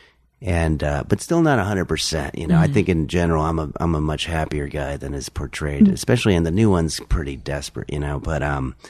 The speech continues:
Speaker 1: but it's much more realistic, whereas the Henry's Kitchen thing is a, is a, certainly a parody.
Speaker 2: Right.
Speaker 1: The,
Speaker 2: Y-
Speaker 1: usually, like, the longer, um, some, uh, the media is,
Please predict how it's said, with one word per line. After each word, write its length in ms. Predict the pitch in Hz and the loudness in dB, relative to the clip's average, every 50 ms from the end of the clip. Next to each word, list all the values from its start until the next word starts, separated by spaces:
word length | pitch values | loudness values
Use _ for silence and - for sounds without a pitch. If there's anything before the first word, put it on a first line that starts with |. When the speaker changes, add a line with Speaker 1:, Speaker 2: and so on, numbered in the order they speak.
| - - - - - - _ _ _ _ _ _ _ _ _ _ _ _ _ _ _ - | -20 -20 -20 -20 -20 -20 _ _ _ _ _ _ _ _ _ _ _ _ _ _ _ 2
Speaker 1:
but 120 | 113 107 | 2 4
it's 180 | 104 98 - - | 2 2 0 2
much 300 | 110 110 107 98 - - | 4 4 4 4 2 2
more 220 | 104 95 90 85 | 4 4 4 4
realistic, 680 | 85 90 85 82 80 87 90 82 - - 80 73 69 | 2 2 2 2 4 4 2 2 0 0 -2 -2 0
whereas 320 | 65 78 80 78 76 71 71 | 0 0 0 0 -2 -4 -6
the 80 | 73 | -8
Henry's 460 | 71 67 87 80 80 78 76 71 - | -6 -4 -2 -2 -2 -2 -2 -4 -8
Kitchen 500 | - - - 90 80 - - 80 76 73 | -8 -6 -4 -4 -4 -4 -4 -4 -4 -4
thing 400 | 67 - - 73 71 69 67 64 - - | -4 -6 -6 -4 -4 -4 -4 -6 -6 -8
is 280 | - 67 67 64 69 | -8 -8 -8 -8 -10
a, 160 | 67 65 62 - - - | -10 -12 -12 -12 -12 -14
is 160 | - 139 - | -14 -12 -14
a, 80 | 64 - - _ - | -16 -18 -18 _ -12
certainly 440 | - - - 78 - - 71 67 64 | -6 -4 -2 -2 -2 -2 -4 -6 -8
a 60 | - | -10
parody. 520 | - - - 71 69 69 67 - - - - - - - - - | -10 -8 -6 -6 -6 -6 -6 -8 -10 -12 -12 -14 -14 -14 -10 -2
Speaker 2:
Right. 400 | - 175 185 156 135 131 110 - _ | 2 4 4 4 4 2 0 -2 _
Speaker 1:
The, 120 | - 127 135 | 4 6 6
Speaker 2:
Y- 40 | - | 6
Speaker 1:
usually, 420 | 104 120 135 160 196 202 226 196 170 | 6 2 -2 -2 -2 0 0 2 2
like, 180 | 143 127 110 | 2 2 2
the 100 | 95 113 | 2 0
longer, 640 | 101 92 95 95 101 107 120 117 113 110 107 98 - - - - - - - | 2 2 2 2 4 4 4 4 4 2 2 0 -4 -10 -14 -18 -10 -4 -2
um, 480 | 101 98 95 92 92 87 82 73 - _ _ _ _ _ _ _ _ _ _ | -2 0 0 0 0 -2 -4 -6 -12 _ _ _ _ _ _ _ _ _ _
some, 600 | - - - - - - 110 101 101 95 87 - - _ _ _ _ _ _ _ _ _ _ _ - - | -18 -16 -12 -8 -2 0 2 4 4 2 0 -2 -8 _ _ _ _ _ _ _ _ _ _ _ -10 -8
uh, 500 | 95 92 90 90 87 85 85 82 82 - - - _ _ _ - 76 78 - - _ _ _ _ - - | -6 -6 -4 -6 -6 -6 -6 -6 -8 -10 -14 -18 _ _ _ -20 -20 -20 -20 -20 _ _ _ _ -12 -6
the 100 | 80 90 | -2 0
media 500 | 90 92 95 101 101 101 98 98 104 104 | 0 2 2 2 2 2 2 2 2 2
is, 580 | 76 62 95 98 101 104 101 98 - - - | 2 2 4 4 6 4 4 2 -2 -8 -10